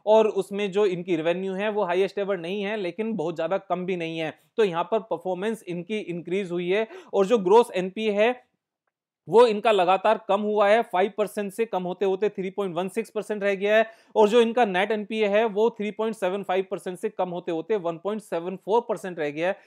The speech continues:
तो बैलेंस शीट इम्प्रूव हुई है और नेट प्रॉफिट इंक्रीज हुआ है, बहुत सस्ते प्राइस पर चल रहा है और आगे चल के शायद और अच्छा होने की उम्मीद हो। इसका एक बार चार्ट पैटर्न भी देख लेते हैं। जब हमने इसको एक बार ओपन कर ही लिया है, थोड़ी सी वीडियो लंबी हो गई है लेकिन कोई बात नहीं,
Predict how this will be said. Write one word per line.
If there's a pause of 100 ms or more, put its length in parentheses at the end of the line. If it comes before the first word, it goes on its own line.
(180)
तो
बैलेंस
शीट
इम्प्रूव
हुई
है (280)
और
नेट
प्रॉफिट
इंक्रीज
हुआ
है,
बहुत
सस्ते
प्राइस
पर
चल
रहा
है (200)
और
आगे
चल
के
शायद
और
अच्छा
होने
की
उम्मीद
हो।
इसका
एक
बार
चार्ट
पैटर्न
भी
देख
लेते
हैं। (280)
जब
हमने
इसको
एक
बार
ओपन
कर
ही
लिया
है,
थोड़ी
सी
वीडियो
लंबी
हो
गई
है
लेकिन
कोई
बात
नहीं,